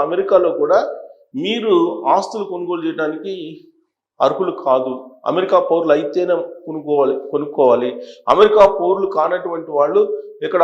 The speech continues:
ఆస్తులు కొనుక్కోవడానికి లేదు అనేటువంటి నిబంధన కూడా తీసుకురాబోతున్నారు. రీసెంట్‌గా అసలు మీరు స్వదేశానికి కనుక డబ్బులు పంపిస్తే కనుక లక్షకి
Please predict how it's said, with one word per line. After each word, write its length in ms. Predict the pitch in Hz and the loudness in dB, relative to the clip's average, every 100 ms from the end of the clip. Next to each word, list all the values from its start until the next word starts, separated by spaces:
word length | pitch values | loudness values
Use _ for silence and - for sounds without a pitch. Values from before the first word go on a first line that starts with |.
| 156 | 4
ఆస్తులు 260 | - 165 160 | 2 -8 -12
కొనుక్కోవడానికి 500 | 160 160 151 147 139 139 | -8 -2 -2 -4 -6 -4
లేదు 220 | 147 143 139 | -4 -4 -4
అనేటువంటి 420 | 151 151 151 151 151 | -4 -6 -8 -8 -8
నిబంధన 440 | 151 196 208 196 190 | 2 4 4 0 0
కూడా 160 | 190 214 214 | -2 -2 -4
తీసుకురాబోతున్నారు. 800 | - 143 113 107 - 107 104 _ _ _ 143 | -6 -4 -4 -6 -16 -16 -18 _ _ _ -8
రీసెంట్‌గా 520 | 214 220 226 202 196 160 165 - - _ - | -4 0 2 4 4 4 2 -6 -16 _ -14
అసలు 160 | 165 202 196 | -2 2 4
మీరు 160 | 190 175 160 | 2 0 0
స్వదేశానికి 540 | 170 208 208 214 196 196 | 2 4 4 2 -2 -4
కనుక 160 | 190 165 | -4 -4
డబ్బులు 220 | 170 180 | -4 -4
పంపిస్తే 380 | 170 160 156 151 139 | -6 -6 -6 -2 -2
కనుక 180 | 139 196 180 | -2 -2 -2
లక్షకి 380 | 180 - 208 | -2 -6 -2